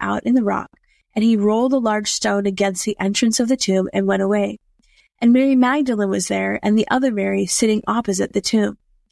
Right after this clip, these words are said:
Now on the next day, that is the day which is after the preparation, the chief priests and the Pharisees gathered together with Pilate,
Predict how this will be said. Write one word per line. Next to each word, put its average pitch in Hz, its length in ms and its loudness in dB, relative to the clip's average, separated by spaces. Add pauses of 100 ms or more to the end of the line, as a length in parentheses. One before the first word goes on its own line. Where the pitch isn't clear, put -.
(400)
Now 233 180 2
on 247 60 0
the 240 80 0
next 247 380 0
day, 208 380 -4
that 214 180 0
is 220 160 -2
the 214 100 0
day 220 380 2
which 233 240 0
is 208 180 0
after 208 320 -2
the 214 120 0
preparation, 202 800 -2 (320)
the 220 100 -2
chief 277 360 0
priests 214 360 0
and 208 160 2
the 208 40 4
Pharisees 214 600 0
gathered 226 380 -2
together 202 440 0
with 196 180 -4
Pilate, 226 460 0